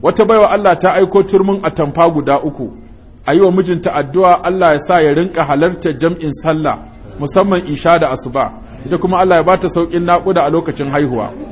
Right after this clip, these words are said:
Akwai wata ina gida ta kawo atamfa da dubu ɗaya, ta ce a mata addu'a ita kuma aure take so ta yi, Allah ya fito mata da miji na gari, ta yi sau-, tawassali da atamfarta da dubu ɗayanta. Saboda haka suna nan ban, ba a fito da su ba ne.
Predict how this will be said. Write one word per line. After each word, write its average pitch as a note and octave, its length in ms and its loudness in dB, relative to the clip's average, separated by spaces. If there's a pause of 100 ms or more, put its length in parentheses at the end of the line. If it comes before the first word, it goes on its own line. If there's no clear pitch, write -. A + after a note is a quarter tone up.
(720)
Akwai G#3 300 2
wata A3+ 240 4
ina A#3 220 2
gida F#3+ 320 2
ta F#3+ 180 4
kawo G3 320 4
atamfa E3 480 0
da D#3+ 80 -2
dubu C#3 300 -6
ɗaya, C#3 260 -4 (500)
ta F3+ 140 2
ce G#3 120 2
a D#3+ 100 2
mata F3+ 260 2
addu'a D#3 360 2
ita E3 140 -4
kuma E3+ 220 -6
aure E3+ 280 2
take E3+ 240 -6
so C#3 180 -6
ta C#3 120 -10
yi, A#2 200 -10
Allah D#3+ 240 -2
ya - 60 -4
fito E3+ 240 -4
mata F3 180 -6
da C3+ 100 -6
miji C3 280 -8
na B2+ 100 -4
gari, A2+ 320 -10 (320)
ta D#3+ 140 2
yi F#3+ 80 4
sau-, D#3 240 -2
tawassali E3+ 640 -2
da D#3+ 140 -2
atamfarta D#3 680 -4
da C3 80 -10
dubu B2+ 300 -10
ɗayanta. B2+ 380 -8 (960)
Saboda E3+ 200 0
haka E3 180 -2
suna F3 280 -2
nan D#3 340 -4
ban, C3+ 240 -4 (120)
ba C3 100 -4
a C3+ 40 -6
fito E3+ 280 -4
da D3+ 80 -2
su C3+ 180 -8
ba B2+ 140 -4
ne. A2+ 80 -10